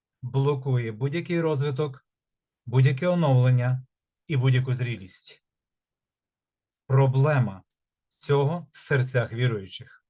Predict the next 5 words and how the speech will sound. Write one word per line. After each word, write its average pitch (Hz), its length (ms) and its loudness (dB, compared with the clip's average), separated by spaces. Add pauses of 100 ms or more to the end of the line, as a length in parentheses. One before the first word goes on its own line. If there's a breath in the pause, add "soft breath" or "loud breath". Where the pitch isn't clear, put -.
(1700)
Неправильні 165 800 2
серця 170 600 -4 (1120)
обікрали 135 840 0 (600)
маси 160 460 -2
віруючих 127 760 0